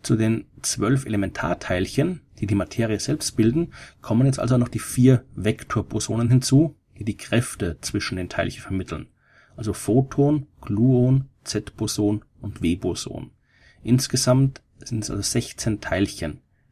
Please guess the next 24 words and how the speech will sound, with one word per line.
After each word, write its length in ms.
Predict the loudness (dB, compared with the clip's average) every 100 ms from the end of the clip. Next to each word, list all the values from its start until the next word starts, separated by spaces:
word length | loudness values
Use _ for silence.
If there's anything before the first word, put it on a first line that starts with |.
| -16
die 80 | -10
das 220 | -8 -4
Standardmodell 680 | -2 -2 -4 -6 -6 -6 -8 _ _ _ _ -14
der 100 | -8
Teilchenphysik 760 | -6 -8 -8 -8 -6 -8 -12 _ -12
beschreibt. 540 | -8 -4 -4 -6 -20 _ _ _ _ _ _ _ _ _ _ _ _ -4
Eines 560 | 2 2 2 -2 -6 0
aber 160 | 0
fehlt 320 | 4 4 4 2
noch, 180 | -10
das 200 | -8 -6
Higgs-Boson. 1200 | -2 -2 -2 -2 -6 -6 _ -6 -6 -6 -6 -8 -14 _ _ -20 -20 _ -6
Die 80 | -6
Existenz 540 | -2 -4 0 0 0
dieses 220 | 0 -2
ganz 260 | -2 -4 -4
besonderen 580 | -4 0 2 2 0 -2
Teilchens 640 | -4 -4 -4 -4 -4 -4
ist 320 | -6 -8 -6
zwar 180 | -4 -4
schon 300 | -2 -2 -2
neunzehnhundertvierundsechzig 1120 | 0 -2 -2 -4 -2 2 2 2 -4 -6 -10
vorhergesagt 580 | -6 -4 -2 -4 -4 -6
worden, 300 | -2 0 -2